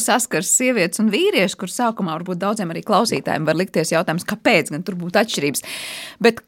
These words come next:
vai tiešām Latvijas kontekstā arī šī klimata krīze bija viens no jautājumiem, par ko runāt ar to sieviešu neaizsargātības aspektā,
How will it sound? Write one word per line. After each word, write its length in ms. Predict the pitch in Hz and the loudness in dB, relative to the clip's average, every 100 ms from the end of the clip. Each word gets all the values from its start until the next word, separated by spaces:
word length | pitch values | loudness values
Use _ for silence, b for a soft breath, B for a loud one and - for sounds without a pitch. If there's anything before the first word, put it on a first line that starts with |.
| - | 2
vai 140 | 208 220 | 4 6
tiešām 320 | 285 370 302 | 4 2 4
Latvijas 480 | 170 190 - 587 - | 4 2 4 2 4
kontekstā 500 | - 415 370 - 254 | 0 2 0 0 2
arī 120 | 226 196 | 2 2
šī 180 | - 202 | -2 -4
klimata 520 | 214 247 262 165 175 | 0 2 4 2 -2
krīze 500 | 175 180 185 226 214 170 | -4 -2 2 2 0 0
bija 180 | 175 220 | 0 0
viens 180 | 202 | 0
no 80 | 175 | -2
jautājumiem, 580 | 160 185 220 185 165 170 | 0 0 2 0 0 -2
par 100 | 180 - | -4 -4
ko 120 | 185 | -2
runāt 340 | 202 175 160 170 | 0 0 -2 -6
ar 80 | - | -4
to 120 | 160 | -4
sieviešu 580 | 170 165 180 160 156 - | -2 -2 -2 -2 -4 -4
neaizsargātības 880 | 180 156 - - 156 139 147 139 - 165 | -2 0 0 -2 -2 -2 -2 -4 -2 -4
aspektā, 440 | - 143 - 151 | -4 -10 -4 0